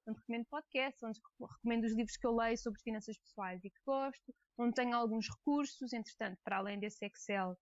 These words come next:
ah, desenvolvi, ah, outros produtos gratuitos que as pessoas podem descarregar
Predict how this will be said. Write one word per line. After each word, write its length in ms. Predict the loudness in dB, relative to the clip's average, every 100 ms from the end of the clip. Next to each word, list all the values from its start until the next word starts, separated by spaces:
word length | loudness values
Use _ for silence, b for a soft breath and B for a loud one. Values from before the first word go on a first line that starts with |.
| _ _ _
ah, 340 | 2 4 4 2
desenvolvi, 840 | 2 2 2 2 4 4 4 0 0
ah, 280 | 0 2 2
outros 240 | -2 -4
produtos 340 | -4 -2 -2 0
gratuitos 400 | 0 2 0 0
que 80 |
as 80 | -2
pessoas 200 | 0 -2
podem 300 | 0 0 0
descarregar 720 | -2 -2 -2 0 0 2 -2